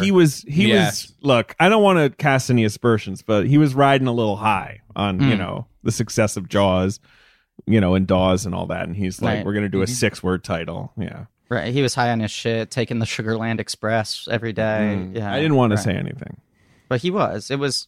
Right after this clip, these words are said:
Speaker 3: I mean, we can talk about this, right? I, 'cause this is another part of our show is
Speaker 1: Uh-huh.
Speaker 3: we sometimes sort of talk about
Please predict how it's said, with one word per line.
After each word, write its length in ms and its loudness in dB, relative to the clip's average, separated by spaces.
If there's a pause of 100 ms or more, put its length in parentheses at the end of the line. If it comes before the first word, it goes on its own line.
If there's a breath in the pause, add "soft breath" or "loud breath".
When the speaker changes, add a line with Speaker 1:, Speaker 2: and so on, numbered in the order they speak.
(100)
Speaker 3:
I 80 -2
mean, 140 2
we 100 -2
can 160 -4
talk 280 -4
about 260 -4
this, 220 -4
right? 200 2
I, 100 0
'cause 220 -2
this 220 -4
is 100 -2
another 260 2
part 200 0
of 80 -4
our 80 0
show 320 2
is 80 0
Speaker 1:
Uh-huh. 80 -2
Speaker 3:
we 80 -2
sometimes 440 -2
sort 200 -4
of 100 -6
talk 380 0
about 520 0